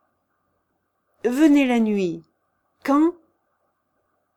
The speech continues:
Mais n'avez-vous pas oublié notre affaire de demain ?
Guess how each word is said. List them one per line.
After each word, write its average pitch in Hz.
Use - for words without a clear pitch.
Mais 143
n'avez-vous 160
pas 175
oublié 175
notre 180
affaire 175
de 185
demain ? 226